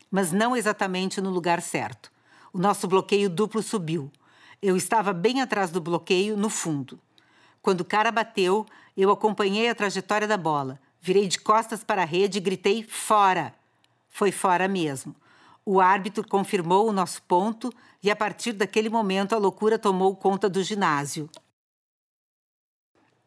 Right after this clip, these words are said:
As arquibancadas, já pintadas pelas cores azul e branca, se transformaram em palco de uma grande festa, com direito a confetes, serpentinas e papéis picados. O título tão esperado foi conquistado em uma partida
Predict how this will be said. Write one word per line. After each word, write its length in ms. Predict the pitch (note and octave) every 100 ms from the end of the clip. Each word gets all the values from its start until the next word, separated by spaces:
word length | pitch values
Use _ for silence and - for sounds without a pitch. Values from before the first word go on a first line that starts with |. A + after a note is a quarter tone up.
| -
As 160 | F#3
arquibancadas, 960 | G3+ G3+ A3 A3 A3 G#3 F#3+ F#3+ A3+ - -
já 220 | D#3 A3
pintadas 680 | - C4+ C4+ G3+ F3 D#3 D#3
pelas 300 | F#3 F3+ -
cores 320 | F#3+ F3 E3
azul 300 | F3+ D3+ A3
e 60 | A3
branca, 540 | E3+ E3+ E3+ E3 G3
se 200 | - A3
transformaram 840 | - A#3 A#3 A#3+ G3+ F#3 F#3 F#3
em 120 | F3+ F3+
palco 400 | G3 G3+ - G#3+
de 120 | G3
uma 140 | G#3
grande 360 | F3 F#3+ A3+ A#3
festa, 580 | - F3+ C#3+ - - - - - - _
com 160 | G#3
direito 400 | G3+ A3+ F#3+ D#3+
a 20 | D#3
confetes, 840 | F#3 F3 G3 G3 A3 C4 B3 -
serpentinas 1040 | - - G3 F3+ F3+ F3+ - G3+ G#3+ G#3 -
e 80 | G#3+
papéis 360 | - F3 F#3 -
picados. 640 | G3+ D#3+ - A#2+ - - _ _ _ - -
O 80 |
título 380 | - - B3 B3+
tão 180 | G#3 C4
esperado 540 | D4+ - A#3 F3+ F3
foi 160 | - G3
conquistado 680 | G3 F#3+ G3 - F#3 F3+ F3+
em 120 | F3+
uma 160 | F#3 F#3
partida 500 | F3+ - G3+ G3